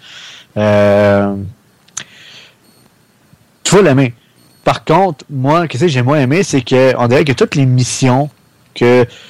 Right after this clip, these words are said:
tous les combats, ça ressemble à la même chose. Tu fais juste te cacher en arrière de quelque, de, d'un, d'un mur, tu pèses ton bouton pour viser, tu te, tu te recaches, tu, tu reloads, tu refais ça. Tu sais, t'as pas comme de,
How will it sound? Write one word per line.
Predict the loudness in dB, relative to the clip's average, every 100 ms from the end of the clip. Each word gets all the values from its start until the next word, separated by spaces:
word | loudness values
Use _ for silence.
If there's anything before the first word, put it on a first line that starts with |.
| _ _ -20 -20 _ -6
tous | -2
les | -2
combats, | 0 0 4 4 2
ça | 2
ressemble | 2 2
à | 2
la |
même | 0
chose. | 0 0 0 -6 _ _ _ _
Tu | -4
fais | 0 2
juste | 2 0 0
te | 0
cacher | 0 0
en | 0
arrière | 2
de | 0
quelque, | -2 -6 -6 -4
de, | 0 2 0
d'un, | 0 0 0 0 -2 -6 -14 -20 -4
d'un | 0 2 2
mur, | 2 2 -2 -12 -20 -20 _
tu | -4
pèses | -2 0
ton | 0
bouton | 0 -2
pour | -2 -4
viser, | -4 -2 -2
tu | -4 -8
te, | 0 0 0
tu | -2
te | -4
recaches, | -2 0 0 -2
tu, | -10 -20
tu | -12
reloads, | -6 -2 0 -2 -4
tu | -10
refais | -6 -4
ça. | -2 -4 -4
Tu | -10 -20 _
sais, | -2
t'as | 0
pas | 0 -2
comme | -2 -2
de, | 0 0